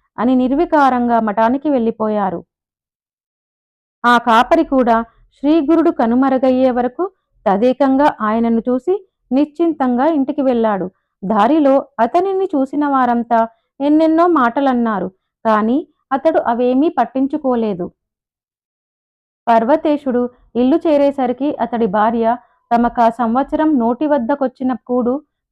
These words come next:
పాడైపోయిందని బోరుబోరున ఏడుస్తుంది. అతడు మాత్రం ఎంతో నిబ్బరంగా ఆమెతో, "ఓసి వెర్రిదానా, నీ వల్ల ఏడవకూడదు. ఆ గురుదేవుల వాక్యే మన పాలిట కామధేనువు.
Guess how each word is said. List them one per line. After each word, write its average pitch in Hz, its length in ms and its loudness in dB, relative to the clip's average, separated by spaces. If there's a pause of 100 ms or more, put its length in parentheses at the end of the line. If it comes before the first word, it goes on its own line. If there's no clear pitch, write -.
పాడైపోయిందని 247 840 0
బోరుబోరున 269 600 2
ఏడుస్తుంది. 254 760 -4 (300)
అతడు 277 280 -2
మాత్రం 247 520 -2 (260)
ఎంతో 277 420 2
నిబ్బరంగా 254 540 0
ఆమెతో, 220 540 -2 (300)
"ఓసి 240 340 0
వెర్రిదానా, 233 680 -2 (300)
నీ 247 180 2
వల్ల 262 200 2
ఏడవకూడదు. 233 840 -2 (320)
ఆ 226 140 4
గురుదేవుల 302 680 2
వాక్యే 240 420 0
మన 247 200 0
పాలిట 233 440 -2
కామధేనువు. 233 800 -4